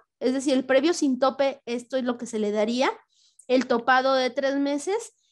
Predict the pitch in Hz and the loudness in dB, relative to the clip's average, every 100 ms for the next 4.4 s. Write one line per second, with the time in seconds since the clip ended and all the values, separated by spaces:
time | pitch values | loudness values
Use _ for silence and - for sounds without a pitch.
0 | _ - 285 294 311 262 247 247 240 220 | _ -8 -4 -2 -2 -2 -4 -2 -2 -4
1 | 240 240 247 233 233 220 220 196 185 - | -6 -6 -4 -4 -6 -8 -8 -6 -8 -8
2 | - - 269 311 320 320 330 311 294 302 | -6 -2 0 4 6 6 2 2 2 4
3 | 320 302 320 330 320 320 330 349 370 320 | 2 2 0 2 2 2 0 0 0 0
4 | 330 339 370 381 | -2 -2 -2 -2